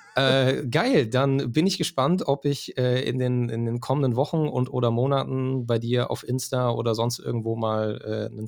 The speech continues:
Speaker 2: einen
Speaker 1: gebrochenes Bein sehe.
Speaker 2: Nein, ein Skateboard
Speaker 1: <laughs>
Speaker 2: durch die Gegend fliege, nicht deine, deine gebrochenen Knochen. Es muss, es muss ja nicht so enden wie bei dem,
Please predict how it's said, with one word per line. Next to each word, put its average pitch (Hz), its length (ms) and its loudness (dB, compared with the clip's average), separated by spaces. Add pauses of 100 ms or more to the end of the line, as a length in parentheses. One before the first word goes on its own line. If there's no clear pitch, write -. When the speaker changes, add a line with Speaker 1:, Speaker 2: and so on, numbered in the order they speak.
(120)
Speaker 2:
einen 165 140 -2
Speaker 1:
gebrochenes 180 640 0
Bein 170 360 0
sehe. 113 400 -8
Speaker 2:
Nein, 131 520 4
ein 135 180 2
Skateboard 120 540 2
Speaker 1:
<laughs> - 0 -
Speaker 2:
durch 127 140 2
die 135 100 4
Gegend 170 480 2
fliege, 131 320 2
nicht 135 240 -2
deine, 117 360 2
deine 107 300 -4
gebrochenen 107 500 -6
Knochen. 107 300 -6
Es - 80 -4
muss, 131 200 2
es 117 160 0
muss 165 120 2
ja 143 100 4
nicht 135 140 0
so 127 80 0
enden 123 260 -2
wie 113 60 -4
bei 107 160 2
dem, 104 180 -2